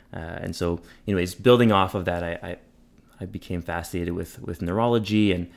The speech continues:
and I liked also the, of course, the human dimension of being able to,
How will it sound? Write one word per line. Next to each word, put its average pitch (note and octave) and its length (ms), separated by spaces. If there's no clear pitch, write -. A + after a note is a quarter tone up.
and F2+ 100
I F#2 60
liked F#2 300
also F2 260
the, E2+ 120
of - 80
course, F2+ 180
the - 100
human G2+ 300
dimension F2 400
of F2+ 80
being F2 220
able F2 200
to, D#2+ 140